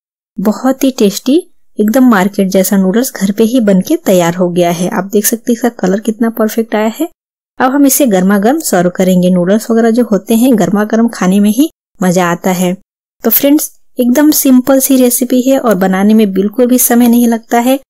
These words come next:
और आप इस तरीके से noodles बना के देखिए, आप market का noodles बिल्कुल नहीं मंगाएंगे। घर पे ही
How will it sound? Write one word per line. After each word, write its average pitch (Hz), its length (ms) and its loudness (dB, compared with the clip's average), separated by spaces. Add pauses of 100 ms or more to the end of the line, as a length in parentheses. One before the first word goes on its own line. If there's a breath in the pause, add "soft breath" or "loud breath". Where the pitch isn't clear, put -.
(260)
और 233 180 0
आप 247 240 -4
इस 254 140 0
तरीके 247 340 0
से 240 140 -4
noodles 185 380 0
बना 196 180 2
के 226 120 -4
देखिए, 247 400 0
आप 208 240 -4
market 196 400 -4
का 202 80 -2
noodles 208 400 0
बिल्कुल 202 300 0
नहीं 254 160 2
मंगाएंगे। 240 460 2
घर 247 180 -2
पे 277 160 0
ही 294 220 0